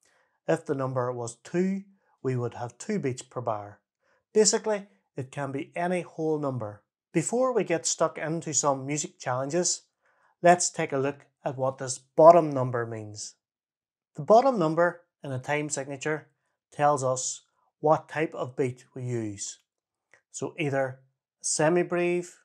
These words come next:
a minim, a crotchet, or quaver beats. I use this little method that I was taught by my eighty-year-old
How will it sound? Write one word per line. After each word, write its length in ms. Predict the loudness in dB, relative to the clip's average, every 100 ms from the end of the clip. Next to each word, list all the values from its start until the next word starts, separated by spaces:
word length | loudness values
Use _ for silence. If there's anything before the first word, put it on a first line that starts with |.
| _ _ _ _ _ _ _ _ _ _ _
a 60 | -4
minim, 460 | 2 2 2 -2 -12 _ _ _ _ _ _ _ _ _ -20
a 60 |
crotchet, 580 | -4 4 4 2 -6 -8 _ _ _ _ _ -10
or 100 | -8
quaver 380 | 0 2 2
beats. 460 | -2 -8 -10 -14 -16 _ _ _
I 120 | 2
use 340 | 4 2 0 -2
this 240 | -4 -2
little 220 | 0 0
method 440 | 0 -2 -2 -6 -8 _ _ _ _ 2
that 300 | 2 2 -6 _ -10
I 120 | -6
was 200 | -4 -4
taught 360 | 2 2 2 -2
by 200 | -4 -4
my 240 | -6 -10 -4
eighty-year-old 720 | 0 2 4 2 0 -2 -6